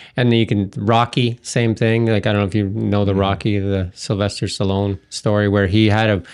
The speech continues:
Speaker 1: he wrote a script, and he was living in a one, like, one room apartment, had to sell his dog because he couldn't afford dog food. And he had this script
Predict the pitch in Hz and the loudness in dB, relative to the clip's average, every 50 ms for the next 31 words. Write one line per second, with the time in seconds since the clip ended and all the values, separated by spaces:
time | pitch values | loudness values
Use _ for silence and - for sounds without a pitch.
0 | - _ - 131 127 127 123 113 - - - - - 139 135 123 113 - - - | -8 _ 0 2 4 4 4 2 2 0 -4 -4 -2 0 0 0 -2 -4 -8 -18
1 | - _ - - - - - - - - - _ _ _ _ - 113 113 107 101 | -20 _ -20 -20 -20 -20 -20 -20 -20 -20 -20 _ _ _ _ -4 -2 -2 0 0
2 | 98 95 - - - - _ _ _ _ _ - 139 131 127 127 104 110 117 127 | -2 -4 -6 -10 -16 -20 _ _ _ _ _ -2 0 0 2 0 0 0 0 2
3 | 120 131 127 117 107 104 98 98 95 95 92 98 107 113 123 123 120 113 104 98 | 2 2 2 2 2 2 0 0 -2 -2 -2 0 0 2 2 2 2 2 0 -2
4 | - - _ _ _ - 113 98 101 101 104 113 117 117 113 107 110 113 113 110 | -4 -8 _ _ _ -4 -4 -2 -2 0 0 2 2 2 2 2 2 2 2 2
5 | 104 98 90 - - 120 117 110 107 101 104 104 98 87 - 117 104 104 98 92 | 0 0 -2 -2 0 0 0 0 0 -2 -2 -2 -4 -4 -4 -2 -2 0 -2 -4
6 | 87 92 110 110 117 117 107 104 92 98 98 - - 104 95 98 98 - - 113 | -2 -2 0 2 2 2 0 -2 -4 -6 -6 -4 -4 -4 -4 -4 -6 -4 -4 -2
7 | 107 104 101 92 98 92 - - 117 110 110 110 104 98 92 - - _ _ - | -2 -2 -2 -2 -4 -6 -6 -4 -2 -2 0 -2 -2 -4 -6 -10 -16 _ _ -20
8 | - - - _ _ _ - 110 113 127 135 131 - - 104 95 95 92 92 - | -20 -20 -20 _ _ _ 0 2 2 2 0 0 0 0 0 0 0 -2 -4 -10
9 | - - - - - _ - 110 113 113 104 113 120 107 104 104 98 - - - | -20 -20 -20 -20 -20 _ -4 0 0 2 2 2 2 2 2 0 0 0 -4 -4
10 | - - 123 113 104 - - | -2 0 0 0 0 -2 -8